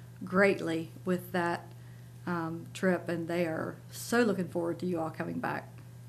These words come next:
I'm sure of it. Well, this month, um, kinda we're wrapping up the month of December on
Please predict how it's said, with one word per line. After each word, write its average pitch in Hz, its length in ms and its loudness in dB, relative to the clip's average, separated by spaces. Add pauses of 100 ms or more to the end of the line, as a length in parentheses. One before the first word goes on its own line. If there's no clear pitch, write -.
(140)
I'm 165 200 -4
sure 170 320 -2
of 165 120 -2
it. - 140 -6 (720)
Well, 220 200 8
this 220 300 2
month, 208 680 6
um, 185 440 6 (180)
kinda 214 320 8
we're 196 180 6
wrapping 208 360 10
up 202 200 6
the 196 80 4
month 202 260 6
of 175 120 4
December 196 640 6
on 175 300 4